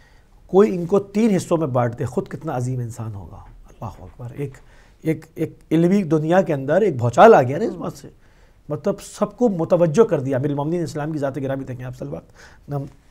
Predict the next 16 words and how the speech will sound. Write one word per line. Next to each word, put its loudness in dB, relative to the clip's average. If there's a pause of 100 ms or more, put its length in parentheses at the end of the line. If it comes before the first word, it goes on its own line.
(140)
درود -2 (120)
پڑھیں، -8
پڑھیں -2
گے -6 (320)
امیر -6
المومنین -6
اسلام -8
کی -8
صلوات -6 (360)
کی، -4
آ، -8 (400)
ذات -2
گرامی 0
پر 0
آپ -2
دیکھیں، -4